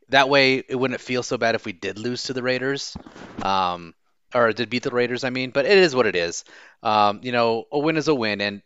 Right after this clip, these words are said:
to be honest, I'm actually glad that it ended up being a closer game and Herbert had to make a game-winning drive because I think we, you know, as, as we all touched on before, getting that momentum, getting that confidence for Herbert, you know, um, you know, you mentioned it last week,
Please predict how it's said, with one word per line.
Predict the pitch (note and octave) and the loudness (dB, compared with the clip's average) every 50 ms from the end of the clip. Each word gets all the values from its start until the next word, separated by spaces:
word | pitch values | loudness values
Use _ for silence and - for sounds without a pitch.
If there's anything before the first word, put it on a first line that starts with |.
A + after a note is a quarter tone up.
| _ - | _ -8
to | D3 | -4
be | C3+ C#3+ | 0 2
honest, | D3 C#3+ C#3+ C#3+ D3 D3 - - - - _ _ _ _ - - _ _ _ - | 2 2 2 2 0 -2 -4 -8 -12 -14 _ _ _ _ -20 -20 _ _ _ -2
I'm | D#3 C3+ | 2 4
actually | C#3+ D3+ E3 - - E3+ C#3+ | 4 4 4 4 0 -2 -2
glad | A#2 - G#2+ A2 A2 A2 A#2+ A#2+ | -4 0 4 6 6 6 6 6
that | B2 A2 | 4 2
it | A2 | 2
ended | - A2 A2 A2+ G#2+ | 0 -4 -2 -2 -4
up | - - | -4 -6
being | - G2+ G2+ G2+ | -10 -8 -8 -6
a | G#2+ | -6
closer | - - A#2 A2 - A#2 A2 | -6 -4 -6 -6 -6 -6 -6
game | G#2 A2 A2 A2+ B2 G#2+ | -2 -2 -2 -2 -2 -2
and | G#2+ G2+ G2 - | -4 -6 -6 -8
Herbert | - - B2+ A#2 A#2+ A2+ | -8 -6 -4 -2 -2 -2
had | - - A2+ A2 - | 0 0 -2 -2 -2
to | A2+ G2 | -6 -8
make | F#2+ G2 G2 G#2 - - - | -4 -4 -4 -4 -6 -8 -12
a | |
game-winning | A#2 F#2+ F#2+ F#2 F#2+ G2 G#2 G2+ G2 F#2+ | -8 -6 -4 -4 -4 -4 -6 -8 -8 -8
drive | F#2+ - G2 F#2+ F#2 F#2+ G2+ F#2+ | -8 -4 -2 0 0 0 -2 -2
because | - G#2 A2 G2+ F#2 - - - - - - - | -6 -6 -6 -6 -6 -8 -12 -16 -18 -20 -10 -6
I | - A#2+ | -2 -2
think | C3 C3+ A#2+ | -2 -2 0
we, | B2 B2 B2 | 0 0 0
you | B2 A2+ A#2 A2+ | 0 0 -2 -2
know, | |
as, | A2 G#2+ G#2 - | -2 -2 -2 -4
as | - A#2 A2+ G#2+ | -4 -6 -6 -2
we | A#2 A#2 | 0 0
all | G#2+ G#2 | 0 0
touched | - A#2+ A2 - - G#2+ | 0 -2 -6 -4 -4 -6
on | G2 | -6
before, | F#2+ F2+ - - G#2+ G2+ G2+ | -6 -8 -8 -6 -6 -4 -2
getting | - B2 A#2+ A#2+ | -2 -4 -2 -2
that | B2 B2 A#2 | -2 -2 -2
momentum, | A2 G#2 G2 G2 G2+ G#2 - B2+ A#2 A2 | -2 -4 -4 -4 -4 -4 -4 -4 -4 -2
getting | A2 A2 A2 G#2+ | -4 -4 -4 -2
that | G#2 G2 - | -4 -4 -4
confidence | - - G#2+ G#2 - A#2 A2+ A#2+ A2 | -4 -4 -4 -4 -4 -6 -8 -8 -8
for | - A#2+ G#2+ | -6 -6 -4
Herbert, | A#2 A#2 A#2 A#2+ B2+ C3+ - _ - - - - - - | -2 -2 -2 0 -2 -2 -4 _ -16 -20 -20 -20 -12 -8
you | B2 A#2+ | -4 -2
know, | A#2+ A#2 A#2 A#2 A#2+ A#2+ - | 0 0 0 0 -2 -4 -4
um, | - A2 G#2+ G#2+ G#2+ G#2+ G#2 G#2 G2 | -2 0 0 0 0 -2 -4 -8 -12
you | A#2 A2+ | -12 -10
know, | G#2+ G#2+ | -8 -8
you | G#2 G#2+ A#2 B2 | -8 -6 -4 -2
mentioned | C#3 C#3 - - C#3+ | -2 -2 -2 0 0
it | C3+ | 2
last | B2+ A#2+ C3 C#3+ - - | 4 4 4 2 0 -2
week, | G#2+ G2 F#2 F2+ - - | -6 -6 -6 -8 -8 -14